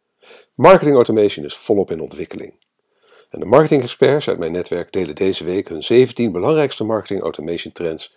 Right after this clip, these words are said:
voor tweeduizend achttien met je. Benieuwd wat er tegenwoordig allemaal mogelijk is op het gebied van marketing automation?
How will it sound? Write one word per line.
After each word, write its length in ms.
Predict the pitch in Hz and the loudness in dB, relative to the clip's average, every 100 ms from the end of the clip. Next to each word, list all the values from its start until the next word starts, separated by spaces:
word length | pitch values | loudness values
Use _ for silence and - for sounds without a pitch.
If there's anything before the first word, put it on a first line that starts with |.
| _ | _
voor 160 | - 85 | -12 -6
tweeduizend 500 | 98 85 87 80 - | -2 -2 -2 -6 -6
achttien 340 | - - 67 | -6 -6 -12
met 180 | 58 - | -14 -20
je. 140 | - - _ _ _ _ _ _ _ - - - | -20 -20 _ _ _ _ _ _ _ -20 -10 2
Benieuwd 340 | 120 190 214 | 8 10 10
wat 120 | 165 | 4
er 80 | - | 6
tegenwoordig 400 | 139 117 98 90 | 4 4 2 2
allemaal 200 | 85 82 | 0 2
mogelijk 360 | 123 185 170 165 | 6 6 4 -2
is 140 | - | -2
op 60 | 135 | -6
het 100 | - | -6
gebied 180 | 131 | -6
van 100 | - | 0
marketing 340 | 120 113 - 107 | 2 2 0 -2
automation? 680 | 95 92 85 80 - - | -2 -4 -8 -8 -10 -16